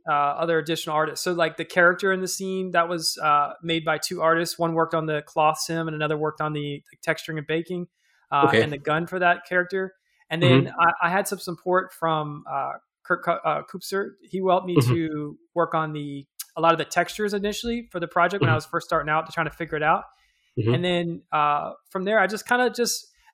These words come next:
Speaker 2: I, like, honestly, it was a multi-year project 'cause I just kinda would toy with it a little bit, think about how I wanted to do something, and then kind of, like,
Speaker 1: Mm-hmm.
Speaker 2: experiment with some new Unreal tool that came out. And I'd be like, "Okay, cool. Like, I see how this is being used.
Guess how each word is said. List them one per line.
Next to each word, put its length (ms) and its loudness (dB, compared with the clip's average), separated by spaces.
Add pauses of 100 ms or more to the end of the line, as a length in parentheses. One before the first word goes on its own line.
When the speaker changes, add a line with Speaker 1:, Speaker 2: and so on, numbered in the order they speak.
(280)
Speaker 2:
I, 160 4
like, 180 2
honestly, 300 4
it 20 4
was 80 2
a 40 0
multi-year 420 2
project 380 4
'cause 60 -8
I 60 4
just 220 -2
kinda 160 2
would 160 0
toy 220 2
with 120 -2
it 80 0
a 40 0
little 180 0
bit, 320 -2
think 160 -4
about 200 2
how 120 6
I 80 6
wanted 260 0
to 60 -16
do 100 -4
something, 380 -4
and 100 -4
then 120 -6
kind 180 0
of, 100 -2
like, 160 2
Speaker 1:
Mm-hmm. 320 0
Speaker 2:
experiment 540 2
with 80 0
some 240 0
new 180 2
Unreal 380 0
tool 200 -2
that 100 0
came 200 -4
out. 360 4
And 80 -6
I'd 120 -4
be 80 -4
like, 140 -6
"Okay, 240 -4
cool. 280 0
Like, 220 -2
I 100 -4
see 160 -6
how 100 2
this 140 -4
is 120 -10
being 240 -6
used. 420 -4